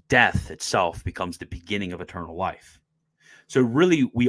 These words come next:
are as walking corpses right now, for all intents and purposes. And everybody around us does not recognize that we're just walking corpses. That's who we are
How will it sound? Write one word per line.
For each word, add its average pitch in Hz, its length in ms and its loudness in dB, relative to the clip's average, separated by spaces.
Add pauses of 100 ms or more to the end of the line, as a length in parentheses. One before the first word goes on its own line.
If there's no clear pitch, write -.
are 131 280 6
as 107 300 0
walking 98 400 -4
corpses 160 480 -2
right 87 180 -6
now, 78 180 -12
for 104 160 -4
all 107 100 0
intents 104 300 -6
and 101 100 -12
purposes. - 680 -4 (800)
And 131 120 -2
everybody 175 440 2
around 170 360 0
us 95 320 -8
does 110 180 -10
not 135 160 8
recognize 107 720 -2
that 101 80 -4
we're 123 200 2
just 123 160 -4
walking 113 380 -6
corpses. - 640 -12 (680)
That's 120 220 -6
who 127 120 -4
we 110 140 -4
are 87 320 -8